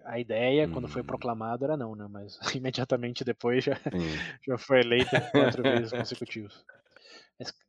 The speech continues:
Speaker 2: Muito bom, entrou pra substituir o cara que saiu e ficou <laughs>
Speaker 1: É, exato. Mas
Speaker 2: quatro
Speaker 1: claro,
Speaker 2: anos.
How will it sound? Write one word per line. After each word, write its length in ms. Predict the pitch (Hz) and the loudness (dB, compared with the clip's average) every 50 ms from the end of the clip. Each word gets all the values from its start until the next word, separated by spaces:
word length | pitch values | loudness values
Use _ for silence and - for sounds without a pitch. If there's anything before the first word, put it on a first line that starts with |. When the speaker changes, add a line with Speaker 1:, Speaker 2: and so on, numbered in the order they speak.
| _ _ - | _ _ -20
Speaker 2:
Muito 220 | 85 82 85 - 95 | -20 -18 -16 -10 -4
bom, 180 | 82 82 82 | -2 0 0
entrou 240 | 85 82 - 101 98 | 0 2 2 2 4
pra 100 | - 110 | 4 2
substituir 600 | - - 117 98 101 - - - - - 104 101 98 | 0 0 0 0 -2 -2 -4 -2 2 4 6 6 6
o 60 | 95 | 4
cara 240 | - 98 95 98 92 | 4 2 2 2 2
que 60 | - | 2
saiu 340 | - 104 95 95 92 98 107 | 2 4 4 4 4 2 2
e 40 | |
ficou 360 | 107 - 135 127 - 113 98 92 | 0 -2 -4 0 2 2 2 2
<laughs> 140 | 90 - | 2 0
Speaker 1:
É, 40 | - | -2
exato. 380 | - 123 113 117 110 101 - _ - - _ _ _ 107 104 | -4 -2 -2 -2 -2 -4 -6 _ -20 -20 _ _ _ -6 -6
Mas 200 | 107 107 110 117 | -6 -4 0 0
Speaker 2:
quatro 20 | |
Speaker 1:
claro, 320 | 110 101 87 85 127 143 | 2 2 2 0 0 -2
Speaker 2:
anos. 140 | 147 135 - | -4 -6 -10